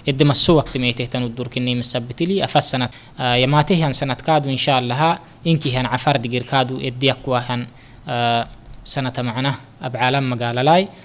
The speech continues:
tonnah kaadu, ah, dacoorit kaadu, addaa kaaddah digir wakaadu aka habtannaay, dacaar kaadu, isaddal kaadu,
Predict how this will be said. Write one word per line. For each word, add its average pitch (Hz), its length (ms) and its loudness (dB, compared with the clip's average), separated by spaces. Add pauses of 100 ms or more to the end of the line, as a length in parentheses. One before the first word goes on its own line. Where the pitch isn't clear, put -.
(260)
tonnah 143 380 0
kaadu, 165 460 2 (520)
ah, 120 400 -2 (580)
dacoorit 147 460 4
kaadu, 165 460 0 (340)
addaa 143 260 0
kaaddah 139 380 0
digir 123 240 -6
wakaadu 127 420 -2
aka 127 160 -4
habtannaay, 131 720 -2 (160)
dacaar 151 320 6
kaadu, 160 460 4
isaddal 143 440 4
kaadu, 175 440 2